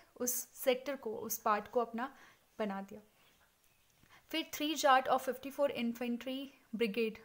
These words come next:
cross Yoghil canal and capture the township of Dogri, जिस पे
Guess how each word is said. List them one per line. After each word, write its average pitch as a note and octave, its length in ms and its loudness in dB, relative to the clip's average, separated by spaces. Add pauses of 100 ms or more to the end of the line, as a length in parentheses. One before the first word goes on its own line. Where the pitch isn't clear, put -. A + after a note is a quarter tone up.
(280)
cross B3+ 240 6 (880)
Yoghil C#4 580 0 (100)
canal A#3 360 2
and A#3 280 0
capture A#3 400 0
the C4 120 -6
township A3+ 480 -2
of G#3+ 120 -10
Dogri, G#3 360 -4 (280)
जिस A3+ 200 -2
पे A#3 240 2